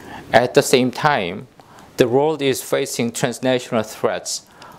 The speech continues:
like the pandemic, supply chain disruptions, A I, and other emerging threats. Also, we must not forget the threat posed by North Korea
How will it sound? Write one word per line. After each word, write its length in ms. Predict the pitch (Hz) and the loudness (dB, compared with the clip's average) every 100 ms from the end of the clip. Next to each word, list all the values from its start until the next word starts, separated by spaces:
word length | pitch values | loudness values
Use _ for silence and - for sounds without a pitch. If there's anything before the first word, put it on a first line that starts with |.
| - | -2
like 280 | 117 117 - | -2 -2 -4
the 80 | 113 | -4
pandemic, 680 | - 113 131 131 95 - - - - - | -2 0 0 2 0 -2 -12 -20 -20 -14
supply 460 | - 131 - 131 123 | -2 -2 0 -2 -2
chain 340 | - 120 117 | 0 0 0
disruptions, 840 | 113 - 117 - - 92 - - - - - - - - | -4 -2 -2 -2 -4 -2 -4 -8 -16 -20 -20 -20 -6 2
A 240 | 131 127 | 2 4
I, 380 | 110 110 98 104 - - - - - - | 2 0 -2 -6 -16 -20 -20 -20 -10 -2
and 160 | 117 - | -2 0
other 400 | 131 127 120 104 | -2 2 0 0
emerging 580 | 120 117 117 110 107 101 - - | -2 0 0 2 -2 -2 -12 -20
threats. 720 | - - 120 98 - - - - - - - - - - - - - - - - | -20 -6 -2 -2 -2 -10 -10 -14 -20 -18 -18 -18 -20 -20 -20 -20 -20 -20 -2 6
Also, 640 | 135 143 123 92 90 - - _ - - - - - - - - - | 6 6 2 2 0 -6 -20 _ -20 -20 -20 -20 -20 -20 -20 -8 6
we 140 | 127 | 6
must 300 | 147 143 - | 6 2 0
not 120 | 139 127 | 0 0
forget 400 | - 127 123 - | -2 -2 -2 0
the 140 | 117 | -2
threat 500 | - - 120 - - | -2 -2 -2 -2 -8
posed 340 | - 120 - | 0 0 2
by 140 | 117 107 | -2 -2
North 320 | 117 131 - | -6 -8 -8
Korea 480 | - 104 98 98 | -6 0 2 0